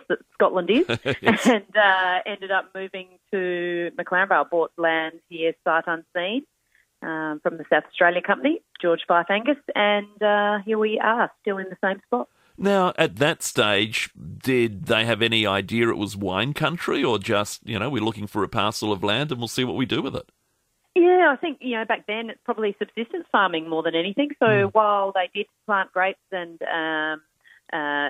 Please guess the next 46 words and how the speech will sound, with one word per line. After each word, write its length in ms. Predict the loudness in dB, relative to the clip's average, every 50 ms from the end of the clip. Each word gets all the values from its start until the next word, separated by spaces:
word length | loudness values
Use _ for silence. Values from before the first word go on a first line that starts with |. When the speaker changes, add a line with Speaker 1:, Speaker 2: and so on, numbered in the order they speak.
| -2 0
Speaker 1:
o-, 140 | -2 0 2
other 220 | 2 2 2 2 -2
fruit 240 | -2 -2 -2 -2
trees 320 | -2 -2 0 2 0 0 -2
and 100 | -8 -12
bits 160 | -12 -12 -10
and 120 | -10 -6 0
pieces, 340 | 2 2 2 2 -2 -2 2
they 160 | 2 2 2
also 320 | 2 -2 -2 -2 0 0 0
had 220 | 0 0 -2 -2 -4 -2
sheep 200 | 0 0 0 0 -4
and 140 | -8 -8 -2
cattle 460 | 0 2 2 2 2 0 -2 0 -2
and 160 | -2 -4 -4
did 180 | -10 -10 -8 -8
cropping. 600 | 0 2 2 2 2 0 -2 -2 -2 -6 -10 -18 _ -20 -20 -20 -20 -10 -4
Um, 460 | 0 2 2 4 2 2 0 -4 0
so 120 | 2 2 4
all 260 | 4 2 0 0 0
sorts, 260 | 0 0 0 0 _ -8
really. 560 | -6 -2 0 0 2 2 0 -2 -2 -6 -10 -14 -20 _ _ -6
Um, 440 | -2 0 0 0 0 0 -2 -4 -4
you 80 | -2
know, 160 | 0 0 0 0 0
perhaps 220 | 0 0 0 0 _
back 220 | 0 0 0 0 0
then, 400 | 0 0 2 0 0 -2 -6 -14 -10
you 100 | -4 -2
know, 80 | -2 -2
wine 360 | 0 2 2 2 2 0 -2 -8
was, 100 | -10 -10 _ _ _
was 180 | -2 -2 -2 -2 -4
medicinal. 600 | -6 -2 -2 -2 -2 -2 -2 0 2 2 2 0 -4 _ -20 _ _ _ _ 0
So, 80 | 2 4
uh, 720 | 4 4 4 2 2 2 2 2 2 0 0 0 0 -2
you 100 | -4 -6 -6
know, 160 | -4 -2 -2
we 60 | -2
had 160 | -4 -4 -4 -4
to 100 | -6 -4 -2
make 160 | -4 -4 -4 -10
some 120 | -18 -10
wine 420 | -6 -2 -2 0 2 0 0 0 -2
and, 180 | -6 -8 -10
and, 280 | -10 -8 -6 -8 -8 -8